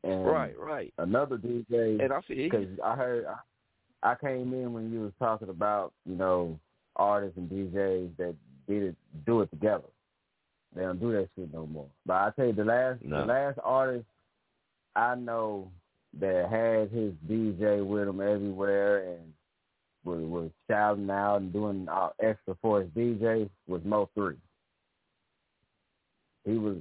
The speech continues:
Speaker 1: 'cause his
Speaker 2: Okay.
Speaker 1: D J's Lil Zach. I knew him when he was a youngster. And anywhere
Speaker 2: Okay.
Speaker 1: Mo three was, he had his D J there.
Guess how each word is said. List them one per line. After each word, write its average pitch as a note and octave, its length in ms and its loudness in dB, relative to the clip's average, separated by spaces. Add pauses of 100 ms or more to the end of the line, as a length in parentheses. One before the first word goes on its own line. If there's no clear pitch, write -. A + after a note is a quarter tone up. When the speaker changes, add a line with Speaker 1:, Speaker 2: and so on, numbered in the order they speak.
(100)
Speaker 1:
'cause F#2 160 0
his A#2 280 2
Speaker 2:
Okay. A#2 80 2
Speaker 1:
D A2 80 2
J's G#2 320 2
Lil G2+ 320 2
Zach. G#2+ 260 2 (960)
I F2+ 140 -2
knew G2+ 220 0
him G#2 320 -2
when F#2+ 200 -4
he G#2+ 60 -2
was F#2+ 160 -4
a F#2 140 -12
youngster. F#2 520 -8 (760)
And D#2+ 360 -6 (1500)
anywhere A#2+ 420 4
Speaker 2:
Okay. A2+ 80 2
Speaker 1:
Mo A#2 220 2
three A2+ 200 2
was, A2 520 4 (840)
he A2 120 -2
had G#2 240 2
his G2+ 200 -2
D F#2 260 -2
J D#2+ 200 -4
there. D2+ 180 -12